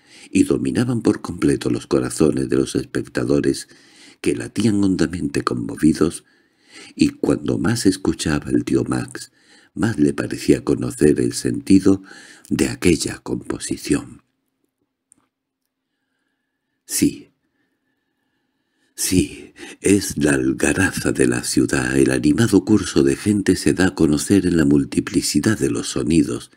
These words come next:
crece y baja y llega al fin a aquel ruido lejano, pero perceptible siempre igual, desapasionado y frío.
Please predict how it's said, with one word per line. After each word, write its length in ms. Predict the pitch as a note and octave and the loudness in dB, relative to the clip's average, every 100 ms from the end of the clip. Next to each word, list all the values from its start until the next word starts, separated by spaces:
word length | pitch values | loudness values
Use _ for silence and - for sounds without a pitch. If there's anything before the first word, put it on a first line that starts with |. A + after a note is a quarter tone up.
| _ - | _ -4
crece 560 | G#2+ G#2 - - - _ _ _ _ | -2 -2 -6 -12 -14 _ _ _ _
y 140 | - | -4
baja 520 | - - - - - _ _ | -2 -6 -10 -14 -14 _ _
y 200 | - C#4+ | -2 2
llega 260 | E2 - B1 | 2 0 -4
al 120 | A1+ | -6
fin 300 | - C#2+ C2 | 0 2 0
a 60 | |
aquel 360 | B1 - C#2 A1+ | -4 2 2 2
ruido 360 | C#2+ D2 B1 A#1 | 4 4 4 -2
lejano, 580 | A#1 C#2+ C#2 C2+ C2+ - _ _ _ | -6 -4 -4 -2 -4 -10 _ _ _
pero 280 | - - - | -6 -4 -2
perceptible 920 | C2+ - B1+ A#1+ - E2+ - A#1+ A1 | -4 -4 -6 -6 0 0 0 -4 -6
siempre 460 | - D2 - G#1+ | 2 2 2 -4
igual, 380 | A1+ C2 A1+ A#1 - _ _ _ _ _ - - | -4 -4 -6 -8 -14 _ _ _ _ _ -20 -2
desapasionado 1160 | D#2 - C#2+ C#2+ - - C#2 A1+ - D2+ - | -2 -2 -6 -6 -8 0 2 2 -2 -4 -4
y 80 | - | -4
frío. 500 | - C#2+ A1+ A1 - | 0 0 0 -4 -12